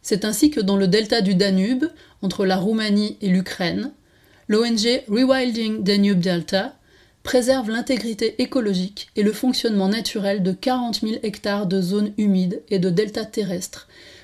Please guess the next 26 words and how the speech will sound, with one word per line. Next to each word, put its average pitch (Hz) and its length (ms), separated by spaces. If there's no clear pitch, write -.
où 226 60
les 220 120
paysages 220 680
en 202 100
mosaïque 190 640
sont 196 300
entretenus 214 600
par 175 160
des 185 220
inondations 190 480
naturelles, 190 800
du 185 120
bétail 185 640
et 196 60
des 180 140
chevaux 202 320
sauvages. - 680
L'objectif 196 640
est 196 100
également 208 400
d'établir 208 600
des 180 120
populations 196 640
de 190 100
substituts 202 560
d'aurochs, 226 600